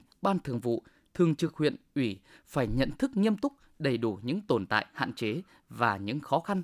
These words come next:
thách thức đang đặt ra. Tiếp tục nỗ lực, cố gắng nhiều hơn nữa, quyết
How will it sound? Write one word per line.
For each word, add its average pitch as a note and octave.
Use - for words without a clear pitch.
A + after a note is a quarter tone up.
thách A#3
thức C#4
đang D#3
đặt G#2
ra. C3+
Tiếp C4+
tục -
nỗ D#3+
lực, D#3
cố C3+
gắng D3+
nhiều D3
hơn F#3
nữa, A3
quyết C#4